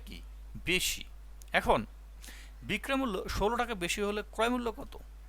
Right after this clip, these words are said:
আমরা ক্রয়, ক্রয় মূল্য একশো টাকা ধরে নিয়েছি, বিক্রয় মূল্য ষোলো টাকা বেশি পেয়েছি, তাহলে বিক্রয় মূল্য ষোলো টাকা বেশি হলে ক্রয় মূল্য একশো টাকা। বিক্রয় মূল্য এক টাকা বেশি হলে ক্রয় মূল্য, এখন এই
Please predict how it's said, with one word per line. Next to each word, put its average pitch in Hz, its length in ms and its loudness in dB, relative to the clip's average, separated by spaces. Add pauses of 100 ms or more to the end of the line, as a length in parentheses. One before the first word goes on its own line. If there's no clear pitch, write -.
(480)
আমরা 156 240 2
ক্রয়, 196 260 2
ক্রয় 190 140 4
মূল্য 190 180 2
একশো - 160 -4
টাকা 160 200 -2
ধরে 127 180 0
নিয়েছি, - 260 -6
বিক্রয় 131 180 -8
মূল্য 165 160 -4
ষোলো 165 160 -2
টাকা 156 180 -4
বেশি 127 200 -4
পেয়েছি, 113 220 -6 (160)
তাহলে 120 180 -8
বিক্রয় 156 220 -6
মূল্য 190 120 -2 (100)
ষোলো 175 200 -2
টাকা 190 200 -2
বেশি - 180 -4
হলে 165 120 -4 (100)
ক্রয় 151 220 2
মূল্য 156 180 -2 (760)
একশো - 280 -2
টাকা। 82 180 -8 (500)
বিক্রয় 233 300 2
মূল্য 240 140 0 (220)
এক 170 60 2 (100)
টাকা 202 220 2
বেশি 170 200 -2
হলে 185 100 -2 (120)
ক্রয় 170 220 2
মূল্য, 208 180 -2 (640)
এখন 165 160 0 (300)
এই 160 80 -2